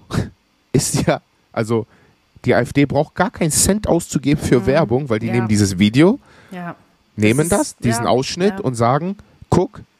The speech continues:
Speaker 2: Ja.
Speaker 1: die hetzen gegen unser Land, die
Speaker 2: Genau.
Speaker 1: machen unser
Speaker 2: Ja.
Speaker 1: Land kaputt.“
Speaker 2: Die,
Speaker 1: Mehr brauchen
Speaker 2: genau,
Speaker 1: die
Speaker 2: die
Speaker 1: nicht.
Speaker 2: alle.
Speaker 1: Genau,
Speaker 2: Genau,
Speaker 1: genau.
Speaker 2: dann sind's
Speaker 1: Mehr
Speaker 2: nämlich
Speaker 1: brauchen die
Speaker 2: alle.
Speaker 1: nicht.
Speaker 2: Ja,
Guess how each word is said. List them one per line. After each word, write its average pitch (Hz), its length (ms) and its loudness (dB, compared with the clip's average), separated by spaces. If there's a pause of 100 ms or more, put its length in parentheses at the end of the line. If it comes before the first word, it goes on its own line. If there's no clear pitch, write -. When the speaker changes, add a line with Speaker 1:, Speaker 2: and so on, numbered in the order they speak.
(240)
Speaker 2:
Ja. 175 160 -8
Speaker 1:
die 101 80 -2
hetzen 156 640 -4
gegen 113 300 0
unser 98 260 2
Land, 107 300 0
die 202 60 -10
Speaker 2:
Genau. 101 100 -2
Speaker 1:
machen 107 240 -2
unser 107 160 2
Speaker 2:
Ja. 104 60 2
Speaker 1:
Land 139 180 -2
kaputt.“ - 340 -4 (260)
Speaker 2:
Die, 214 120 -2
Speaker 1:
Mehr 175 180 4
brauchen 208 380 2
Speaker 2:
genau, 170 160 0
Speaker 1:
die 185 100 -4
Speaker 2:
die 165 80 -2
Speaker 1:
nicht. 170 320 -4
Speaker 2:
alle. 170 480 -4
Speaker 1:
Genau, 208 320 2
Speaker 2:
Genau, 226 320 -2
Speaker 1:
genau. 202 140 -8
Speaker 2:
dann 202 160 0
sind's 240 200 -4
Speaker 1:
Mehr 175 120 4
Speaker 2:
nämlich 208 160 -2
Speaker 1:
brauchen 220 240 2
die 226 60 0
Speaker 2:
alle. 180 180 2
Speaker 1:
nicht. - 260 -8
Speaker 2:
Ja, 220 300 -10